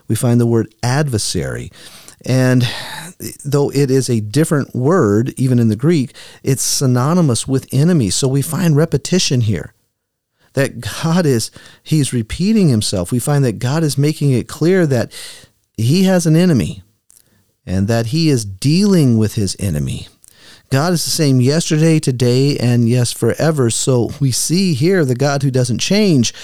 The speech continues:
knows his enemy and deals with his enemy. Enemy, the word enemy, according to Strong's,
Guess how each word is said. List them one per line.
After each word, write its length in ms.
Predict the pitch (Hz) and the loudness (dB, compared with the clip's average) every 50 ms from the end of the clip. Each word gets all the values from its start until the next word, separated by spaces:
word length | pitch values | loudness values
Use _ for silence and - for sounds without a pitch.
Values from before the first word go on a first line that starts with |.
| - - - - - - - - - | -18 -18 -18 -20 -20 -20 -18 -8 -2
knows 480 | 104 110 120 135 160 208 247 247 214 - | 2 2 4 4 4 4 2 2 0 0
his 160 | 185 156 135 | 0 0 2
enemy 440 | 135 117 117 113 113 120 120 117 - - | 2 2 4 4 4 2 2 0 0 -2
and 300 | 123 120 117 110 110 107 | 0 0 2 2 0 0
deals 480 | 113 131 165 170 151 131 107 95 - | 0 0 2 2 2 2 0 -2 -2
with 120 | - 98 87 | -4 -4 -4
his 160 | 101 87 90 | -4 -4 -4
enemy. 400 | 82 73 67 65 67 73 87 - _ _ _ _ _ _ _ _ _ _ _ _ _ _ _ _ _ _ _ _ _ _ _ _ _ _ _ _ _ _ _ _ _ _ _ _ _ _ _ _ _ _ _ _ _ _ _ _ _ _ _ _ _ _ - | -4 -4 -4 -6 -6 -8 -10 -14 _ _ _ _ _ _ _ _ _ _ _ _ _ _ _ _ _ _ _ _ _ _ _ _ _ _ _ _ _ _ _ _ _ _ _ _ _ _ _ _ _ _ _ _ _ _ _ _ _ _ _ _ _ _ -2
Enemy, 580 | 120 139 185 214 196 143 110 95 90 90 110 117 _ _ _ - | 0 2 2 4 4 4 2 2 2 0 -2 -4 _ _ _ -6
the 120 | 117 110 | -4 -2
word 440 | 101 107 147 180 170 143 110 101 - - | 0 0 2 2 2 2 2 0 -2 -2
enemy, 360 | - 135 156 147 117 101 98 92 | 0 0 2 2 2 2 0 -2
according 540 | - - - - - 143 160 156 147 139 123 | -2 -6 -6 -4 0 0 2 2 2 0 0
to 240 | - 127 113 92 - | 0 -2 -2 -4 -4
Strong's, 640 | - - - - 135 151 143 117 101 92 101 - | -6 -8 -4 -2 0 0 0 0 0 -2 -2 -4